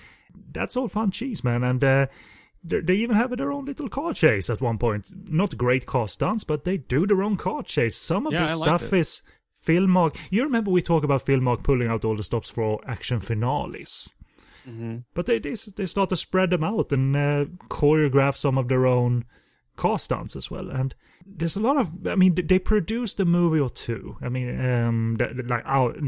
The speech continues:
Speaker 1: that wasn't cut and paste with just Chinese cast members, you know, a proper movie.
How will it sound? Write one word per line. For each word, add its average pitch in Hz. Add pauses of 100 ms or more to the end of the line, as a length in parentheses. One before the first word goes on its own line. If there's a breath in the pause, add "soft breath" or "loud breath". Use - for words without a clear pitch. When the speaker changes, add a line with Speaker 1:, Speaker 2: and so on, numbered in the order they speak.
(140)
Speaker 1:
that 123
wasn't 120
cut 110
and 98
paste -
with 107
just 104
Chinese 107
cast 139
members, -
you 139
know, 131
a 120
proper -
movie. 123